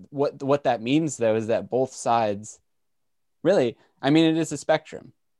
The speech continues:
uh, of, of, you know, the, the, 'cause the right and the left,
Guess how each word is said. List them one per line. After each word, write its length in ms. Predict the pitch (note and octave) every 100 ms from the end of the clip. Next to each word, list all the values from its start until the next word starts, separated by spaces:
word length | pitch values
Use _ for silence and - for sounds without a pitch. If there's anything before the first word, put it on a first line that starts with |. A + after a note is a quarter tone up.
| _ -
uh, 400 | A2+ G2 F2 -
of, 220 | A#2+ A2
of, 260 | - A2 - _
you 140 | B2+ A#2+
know, 180 | A2
the, 140 | G2 A#2
the, 500 | A#2 A#2 A2+ G#2 -
'cause 220 | - C3 A2
the 100 | A2+
right 240 | C3 C3+
and 160 | B2 A#2
the 60 |
left, 380 | G#2 B2 A#2 -